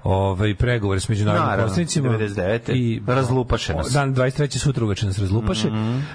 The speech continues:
Speaker 1: Dve hiljade prve, posle petnaestogodišnje misije u svemiru Mir, ovaj,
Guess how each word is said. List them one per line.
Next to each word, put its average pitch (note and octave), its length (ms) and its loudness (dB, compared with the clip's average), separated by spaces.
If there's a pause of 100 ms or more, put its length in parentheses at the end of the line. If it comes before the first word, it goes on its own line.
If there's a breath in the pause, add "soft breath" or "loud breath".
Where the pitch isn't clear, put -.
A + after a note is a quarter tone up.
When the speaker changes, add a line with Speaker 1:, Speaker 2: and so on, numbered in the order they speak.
(100)
Speaker 1:
Dve C3 160 2
hiljade D3+ 220 2
prve, D#3+ 320 0
posle E3 380 0
petnaestogodišnje B2 1000 0
misije B2 280 0
u G#2 40 0
svemiru B2+ 420 0
Mir, A2+ 440 2 (180)
ovaj, F#2 640 0